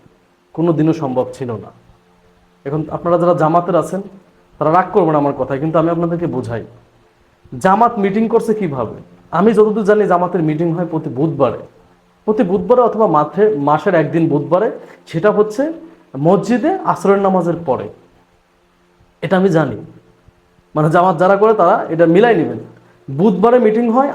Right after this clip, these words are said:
আসরের নামাজের পরে, কারণ আপনারা যে যখন মিটিং হয় সবাই তো নামাজ পড়তেই যায়, নামাজ শেষে মিটিং করে, এখানে তো পুলিশ আসবে না, পুলিশ প্রবলেম করবে না। তারপরে অনেক সময় তথ্য পেয়ে পুলিশে প্রবলেম করছে অনেক জায়গা, মানে আমি এগুলো দেখছি কেন? কারণ আমার বাবা জামাত ইসলাম করতো, আমার বাবা বেঁচে নেই, দুই হাজার বারো সালে মারা গেছে।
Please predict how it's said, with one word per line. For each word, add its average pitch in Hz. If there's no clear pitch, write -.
আসরের 226
নামাজের 196
পরে, 131
কারণ 190
আপনারা 208
যে 214
যখন 170
মিটিং 185
হয় 113
সবাই 185
তো 185
নামাজ 165
পড়তেই 170
যায়, 123
নামাজ 170
শেষে -
মিটিং 151
করে, 123
এখানে 180
তো 180
পুলিশ 170
আসবে 135
না, -
পুলিশ 170
প্রবলেম 170
করবে 170
না। 131
তারপরে 208
অনেক 214
সময় 214
তথ্য 190
পেয়ে 196
পুলিশে 175
প্রবলেম 156
করছে 151
অনেক 202
জায়গা, 117
মানে 170
আমি 190
এগুলো 233
দেখছি 170
কেন? 240
কারণ 165
আমার 170
বাবা 151
জামাত 143
ইসলাম 127
করতো, 113
আমার 135
বাবা 147
বেঁচে 156
নেই, 123
দুই 135
হাজার 139
বারো 165
সালে 160
মারা 127
গেছে। 110